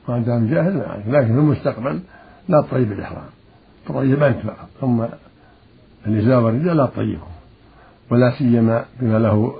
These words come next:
لون كالزعفران والورس، أما غيرهم ف-، غيرهما فالأمر أسهل، لكن تركه أولى وأحوط. النبي قال: "لا تلبسوا، لا تلبسوا شيء، لا تلبسوا شيئا مسه الزعفران أو الورس"،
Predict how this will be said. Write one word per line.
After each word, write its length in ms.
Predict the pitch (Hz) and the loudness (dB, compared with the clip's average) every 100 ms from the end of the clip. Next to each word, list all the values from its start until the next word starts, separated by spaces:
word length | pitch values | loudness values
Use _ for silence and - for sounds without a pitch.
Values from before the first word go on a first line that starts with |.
| - 117 | -10 0
لون 340 | 131 117 98 - | 2 2 0 -4
كالزعفران 680 | 101 107 95 113 120 120 117 | -4 -4 -4 0 2 2 2
والورس، 500 | 110 123 110 - - - _ - _ _ - - | 2 2 0 -8 -20 -20 _ -20 _ _ -20 -6
أما 200 | 254 147 | 0 2
غيرهم 460 | 123 143 135 120 135 | 2 2 2 2 0
ف-، 160 | 104 113 | -2 -2
غيرهما 500 | 127 123 117 151 156 | -2 2 2 2 2
فالأمر 480 | - 160 139 135 | 0 0 -2 -4
أسهل، 340 | - 147 135 156 | -6 -4 -4 -2
لكن 260 | 147 156 | 0 0
تركه 460 | 143 143 151 175 160 | 0 0 0 2 0
أولى 260 | 117 107 - | 0 -2 -4
وأحوط. 400 | 139 - - - _ - - - _ _ _ - - | -4 -4 -10 -16 _ -20 -20 -20 _ _ _ -14 -4
النبي 200 | 120 135 | -2 -2
قال: 300 | - 135 143 | -2 -2 0
"لا 140 | 139 | 0
تلبسوا، 520 | 131 131 123 120 123 120 | 0 0 2 0 0 -2
لا 300 | 131 123 120 | 0 -2 0
تلبسوا 380 | 123 120 123 | 0 0 0
شيء، 280 | 113 123 123 117 110 | 0 0 -2 -4 -4
لا 180 | 127 127 | -2 0
تلبسوا 520 | 131 123 123 113 123 | 0 0 0 0 0
شيئا 260 | 135 139 127 | 2 2 2
مسه 280 | 131 - | 0 0
الزعفران 680 | 113 107 117 104 117 143 160 | -2 -2 -4 -4 0 0 0
أو 160 | 143 120 | 0 0
الورس"، 420 | 110 - - | 0 -2 -6